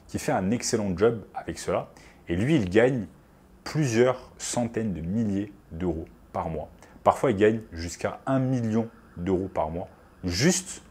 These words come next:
en délivrant les actualités économiques de son pays. Donc là, c'est non pas la France, mais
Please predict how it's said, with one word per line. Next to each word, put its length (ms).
en 100
délivrant 640
les 280
actualités 680
économiques 440
de 80
son 140
pays. 220
Donc 200
là, 100
c'est 180
non 140
pas 120
la 100
France, 340
mais 240